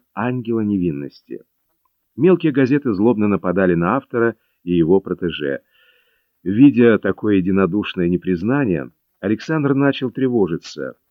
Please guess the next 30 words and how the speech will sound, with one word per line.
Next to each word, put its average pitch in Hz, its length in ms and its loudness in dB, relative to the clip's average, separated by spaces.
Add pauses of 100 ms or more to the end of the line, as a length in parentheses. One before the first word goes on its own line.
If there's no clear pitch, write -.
(1300)
Не 113 120 0
помог 170 340 2
ли 160 80 2
он 139 160 2
рыть 147 240 4
собственную 123 800 -2
могилу, 120 640 2
думая, 104 400 0
что - 220 -8
возводит 92 480 0
для 90 160 0
себя 92 340 -6
пьедестал? 87 1000 -6 (640)
«Меня 147 240 4
считали 135 440 0
не 113 120 2
просто 135 400 -4
отжившим», 85 680 -4 (240)
напишет 92 440 -4
он 87 140 -2
позже, 73 580 -4 (200)
«а 85 160 -4
умершим». 87 640 -4 (1300)
Ореля 123 400 4
тоже 123 320 0
сильно 95 360 -2
задел 87 440 0
этот 92 300 -4
сокрушительный 90 760 -4
провал. 76 540 -4